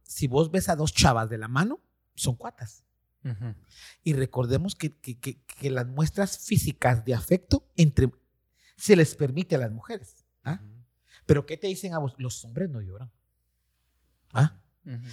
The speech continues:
Speaker 1: Entonces aquí viene lo complejo del asunto. Entonces, ven a dos chavas de la mano, son cuatas. Ah, ven a dos chavos de la mano.
Speaker 3: Y es más
Speaker 1: Y
Speaker 3: complejo.
Speaker 1: claro, pero entonces las, las más visibles y las más afectadas, más violentadas son las mujeres trans,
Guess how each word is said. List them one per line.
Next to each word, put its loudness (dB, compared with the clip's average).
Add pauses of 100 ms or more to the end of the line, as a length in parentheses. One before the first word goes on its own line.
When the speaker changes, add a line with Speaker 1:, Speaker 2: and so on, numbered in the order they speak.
(100)
Speaker 1:
Entonces 4
aquí -2
viene 6
lo 8
complejo -10
del -8
asunto. -4
Entonces, -12
ven 2
a 4
dos 4
chavas 8
de -8
la -6
mano, -8
son -10
cuatas. -8 (1120)
Ah, -6
ven -10
a -6
dos -8
chavos -12
de -16
la -14
mano. -14 (1800)
Speaker 3:
Y -6
es -2
más 0
Speaker 1:
Y 2
Speaker 3:
complejo. 2 (140)
Speaker 1:
claro, 4
pero 4
entonces 4
las, 4
las -2
más 6
visibles -4
y -20
las -16
más -4
afectadas, -4
más -6
violentadas -2
son -8
las -16
mujeres -20
trans, -20